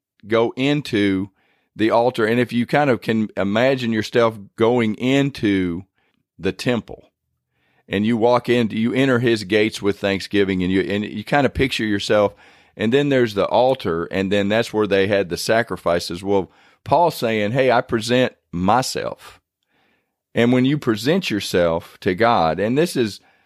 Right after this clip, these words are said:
you know, you, you, you've probably heard a lot of things, you know, that I die daily, and that, you know, it, it kicks in, this thing kicks in a bunch of other, bunch of other promises and a bunch of other things. But the one I wanna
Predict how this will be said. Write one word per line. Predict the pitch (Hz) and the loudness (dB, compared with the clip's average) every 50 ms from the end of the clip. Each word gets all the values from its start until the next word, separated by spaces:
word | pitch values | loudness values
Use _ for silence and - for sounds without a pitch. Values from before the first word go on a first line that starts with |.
| _ _ _ _ | _ _ _ _
you | - 143 | -6 -4
know, | 135 127 117 | -2 0 0
you, | 117 120 123 - 98 123 123 - | -2 -4 -6 -10 -14 -16 -18 -16
you, | - 147 151 185 170 - - | -10 -6 -4 -4 -4 -6 -10
you've | - 135 156 175 160 - | -8 -6 -6 -6 -2 0
probably | - 135 135 131 123 123 120 117 | 2 4 4 4 4 4 2 2
heard | 104 104 107 135 127 127 123 120 | 0 -2 0 0 0 2 2 2
a | |
lot | 113 117 117 117 | 2 4 2 2
of | 110 - | 2 0
things, | 120 117 120 | -2 0 0
you | 127 | 2
know, | 123 120 117 110 | 2 2 4 4
that | 110 110 | 4 4
I | 120 127 | 4 2
die | 123 120 120 113 113 117 120 | 2 2 2 4 4 2 2
daily, | 113 113 107 110 110 107 107 110 113 117 117 _ _ _ _ _ _ _ _ _ _ _ | 2 2 2 2 4 4 2 2 2 0 -4 _ _ _ _ _ _ _ _ _ _ _
and | - 101 101 98 | -4 -4 -2 0
that, | 107 104 104 104 90 - - | 2 2 2 2 0 -2 -4
you | 113 120 127 | -6 -4 -2
know, | 131 123 120 | 0 0 0
it, | 107 101 | 0 -2
it | - 110 107 - | -2 -2 -2 -2
kicks | - - 165 160 - - - | -2 0 0 0 -2 -2 -2
in, | 135 127 117 | -2 0 2
this | 120 147 156 - | 0 0 0 0
thing | - 139 135 131 123 117 104 - - - | 0 2 2 2 2 0 -4 -6 -12 -4
kicks | - 139 139 - - - | -2 -2 -2 -2 -4 -4
in | 131 127 | -2 -2
a | 113 101 | -2 -2
bunch | 82 101 117 131 127 - | 0 0 0 0 0 -2
of | 110 - | -2 0
other, | 98 113 127 117 113 101 95 92 - _ _ _ _ _ _ _ _ _ _ _ - | 2 2 2 2 2 0 0 -2 -6 _ _ _ _ _ _ _ _ _ _ _ -2
bunch | 160 123 143 151 - | 0 0 0 0 0
of | 110 | 2
other | 95 123 127 123 110 | 2 2 2 2 0
promises | - - 123 117 120 123 123 - - 120 117 120 | 0 0 2 2 2 2 0 -2 -2 -2 -2 -2
and | 110 98 | -2 -2
a | 98 | 0
bunch | 90 107 120 123 - | 0 0 0 2 0
of | 117 113 | 0 2
other | 117 107 101 | 2 0 -2
things. | - - 120 123 120 113 | -2 -2 -2 -2 -2 -2
But | 110 107 104 | -2 -2 -2
the | 120 | -2
one | 104 113 143 143 135 | -2 -2 0 0 2
I | 135 135 | 2 2
wanna | 135 131 127 117 104 95 90 | 2 0 2 2 2 0 0